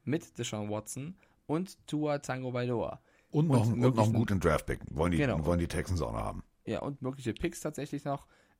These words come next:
Speaker 1: Ähm, deswegen die Frage eben von mir, die ein bisschen provokante, wie sehr er Deshaun Watson mag und wie sehr Tua Tagovailoa. Du hast aber schon vorweggenommen,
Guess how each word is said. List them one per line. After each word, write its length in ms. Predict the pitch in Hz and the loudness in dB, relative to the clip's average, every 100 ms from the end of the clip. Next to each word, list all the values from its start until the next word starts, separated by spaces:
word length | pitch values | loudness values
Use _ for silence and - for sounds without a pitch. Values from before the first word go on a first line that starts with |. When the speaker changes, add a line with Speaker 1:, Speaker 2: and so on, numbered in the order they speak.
| - | 2
Speaker 1:
Ähm, 360 | 117 117 113 - _ - | 2 2 -4 -10 _ -12
deswegen 360 | 113 151 156 131 | -4 0 0 -2
die 100 | 123 | -4
Frage 300 | 113 127 - | -2 -2 -2
eben 160 | 117 | -4
von 140 | 120 113 | -4 -4
mir, 120 | 110 | -4
die 100 | 101 | -4
ein 40 | |
bisschen 220 | 104 - | -6 -8
provokante, 640 | 98 101 98 107 107 107 104 | -8 -6 -6 -6 -6 -6 -4
wie 100 | 104 | -4
sehr 160 | 113 | -2
er 60 | 104 | -2
Deshaun 280 | 98 104 104 | -4 -6 -6
Watson 280 | 156 - | -6 -6
mag 220 | 147 135 - | -6 -6 -6
und 140 | 104 | -6
wie 80 | 107 | -4
sehr 240 | 107 104 | -4 -6
Tua 240 | - 120 110 | -4 -4 -2
Tagovailoa. 480 | 107 101 98 131 | -4 -2 0 0
Du 100 | 123 | 2
hast 120 | 104 113 | 0 -2
aber 100 | 110 | -8
schon 140 | 101 | -6
vorweggenommen, 560 | 98 117 123 117 113 | -4 -4 -2 -2 -2